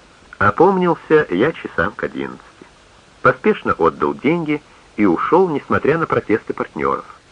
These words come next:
Войдя в квартиру, я застал Доротею в коридоре. Она смотрела на меня так, точно перед ней появился призрак. "Почему ты в коридоре?" "Я услышала лифт",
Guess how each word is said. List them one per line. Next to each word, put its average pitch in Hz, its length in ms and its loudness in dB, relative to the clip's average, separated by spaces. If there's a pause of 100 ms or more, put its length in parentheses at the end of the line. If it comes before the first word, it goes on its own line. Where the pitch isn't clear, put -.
(520)
Войдя 95 320 4
в - 80 -6
квартиру, 113 500 2
я 107 160 4
застал 107 400 2
Доротею 101 540 2
в - 60 -8
коридоре. 135 520 0 (360)
Она 180 220 2
смотрела 92 420 2
на 95 60 2
меня 104 200 0
так, 175 240 -4
точно - 320 0
перед 117 300 0
ней 156 160 -2
появился 117 560 0
призрак. - 400 -10 (1080)
"Почему 76 320 -6
ты - 100 -6
в - 60 -8
коридоре?" 104 480 -2 (1300)
"Я 82 160 -6
услышала - 460 -6
лифт", 95 300 -6